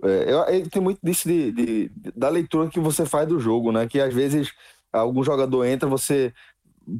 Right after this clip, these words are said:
presta atenção em determinado lance, quando outra pessoa que tá analisando o mesmo lance tá olhando pra outra movimentação.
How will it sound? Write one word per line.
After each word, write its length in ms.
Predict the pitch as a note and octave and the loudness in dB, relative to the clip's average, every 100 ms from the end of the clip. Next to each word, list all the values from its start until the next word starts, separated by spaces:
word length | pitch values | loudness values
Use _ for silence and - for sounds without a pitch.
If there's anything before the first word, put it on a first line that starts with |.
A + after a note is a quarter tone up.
| - | -2
presta 340 | C#3 D#3+ E3 | 0 0 0
atenção 420 | D#3+ E3 D3 D3+ | -2 0 0 0
em 40 | D#3 | 2
determinado 580 | D3+ D3 D3 C#3+ C3+ C3 | 0 0 0 2 2 2
lance, 500 | B2 C#3 D3+ - - | 2 2 0 -2 -4
quando 220 | C3 C3+ | -2 0
outra 220 | C3 B2+ | 0 -2
pessoa 500 | - B2+ - B2+ B2 | -2 -4 0 2 0
que 80 | - | 0
tá 120 | B2+ | -2
analisando 440 | B2+ B2+ A#2 A#2+ | 0 0 2 0
o 20 | A#2+ | 2
mesmo 200 | B2 B2 | 2 2
lance 180 | A#2+ | 0
tá 80 | - | 0
olhando 300 | C3 B2 B2+ | 0 2 0
pra 180 | C3 B2 | 0 2
outra 340 | A#2+ C3+ C#3 | 2 0 0
movimentação. 800 | C3 B2 A#2+ A#2 A2+ - A2+ B2+ | 0 0 0 -2 -4 -4 -2 -2